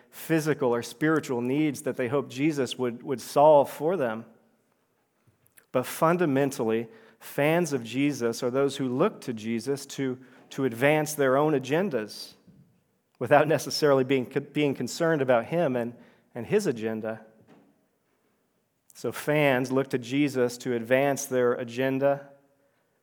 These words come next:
And fundamentally, fans of Jesus are more concerned with,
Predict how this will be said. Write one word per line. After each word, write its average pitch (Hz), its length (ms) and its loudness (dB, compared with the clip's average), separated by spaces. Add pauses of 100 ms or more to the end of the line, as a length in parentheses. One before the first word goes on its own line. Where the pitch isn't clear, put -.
(520)
And 120 140 -8
fundamentally, 143 760 2
fans 139 520 0
of 117 100 -2
Jesus 135 540 2
are 123 80 0
more 135 200 2
concerned 143 600 0
with, 123 200 0